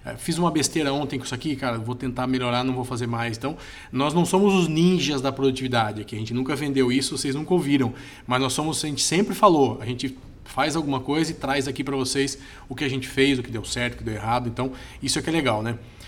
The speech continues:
Então, outra coisa, né, Wander? Pauta. Então, se você tem já o seu conto calendário, ah, vou falar sobre X P T O, dia tal, beleza. Você já estudou o assunto, conhece. Você precisa ter uma pauta, você precisa criar as pautas. Então, você pode fazer isso mensalmente, quinzenalmente, semanalmente.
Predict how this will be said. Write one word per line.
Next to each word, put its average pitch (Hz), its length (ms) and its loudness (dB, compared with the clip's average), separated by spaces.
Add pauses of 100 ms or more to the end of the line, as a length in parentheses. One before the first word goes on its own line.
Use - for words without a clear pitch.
(220)
Então, 190 300 2
outra 196 260 6
coisa, 156 320 4
né, 135 80 -2
Wander? 117 460 0
Pauta. 147 540 6
Então, 147 180 -2
se 147 100 0
você 180 240 2
tem 196 220 6
já 175 160 4
o 180 60 6
seu 180 160 2
conto 180 200 0
calendário, 127 640 4
ah, 127 140 6
vou 113 140 -6
falar 123 220 0
sobre 135 220 -2
X 127 160 -4
P - 140 -6
T - 100 -8
O, 160 280 2
dia 127 200 -2
tal, 160 280 4
beleza. 123 480 -2 (280)
Você - 140 -4
já 131 100 0
estudou 160 280 2
o 170 40 6
assunto, 151 380 0
conhece. 131 380 0
Você 165 80 -2
precisa 190 180 -2
ter 196 80 4
uma 208 140 4
pauta, 147 400 6
você - 160 -8
precisa 143 180 -4
criar 165 320 4
as 180 140 -2
pautas. 117 500 0
Então, 127 260 -2 (300)
você 123 140 -2
pode 131 240 0
fazer 127 200 0
isso 120 240 0
mensalmente, 127 800 2
quinzenalmente, 127 840 -2
semanalmente. 127 840 0